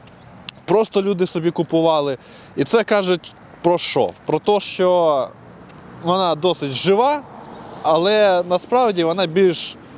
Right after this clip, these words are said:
дешева, ніж жива, я б сказав би. Окей, давайте по порядку. Перше. Кузов. Він в теорії не має гнити, але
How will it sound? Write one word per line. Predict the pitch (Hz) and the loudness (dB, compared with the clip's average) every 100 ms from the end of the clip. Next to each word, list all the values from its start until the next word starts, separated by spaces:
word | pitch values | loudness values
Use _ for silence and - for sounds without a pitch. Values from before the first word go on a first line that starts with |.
| - - - - - | -20 -20 -20 -20 -8
дешева, | 131 180 - 190 131 120 | -2 0 2 2 2 -2
ніж | 120 104 - - | -4 -6 -8 -10
жива, | 117 127 139 135 120 | -6 -2 0 2 0
я | 113 | -2
б | |
сказав | - 127 117 107 98 | -4 -4 0 0 -2
би. | 101 - - - - - - - - | -10 -16 -20 -18 -12 -12 -12 -10 -2
Окей, | 185 202 | 2 2
давайте | 151 202 247 208 196 175 | 2 2 0 2 2 2
по | - 196 | 0 0
порядку. | 170 185 147 - 107 | 2 0 0 -2 -8
Перше. | - 202 160 - 90 - - - - - - - | 0 0 0 -10 -14 -20 -20 -20 -20 -20 -20 -2
Кузов. | 240 226 135 95 - - - - - - - - | 0 2 0 -4 -6 -20 -20 -20 -20 -20 -20 -12
Він | 117 226 302 | 0 2 2
в | - | -2
теорії | - 175 240 262 247 208 | 0 2 4 2 2 0
не | 147 214 | 0 -2
має | 254 214 160 135 | 2 2 2 0
гнити, | 131 135 110 - 90 - - - | -2 -4 -6 -6 -12 -14 -20 -2
але | 151 233 262 180 113 | 2 2 2 2 0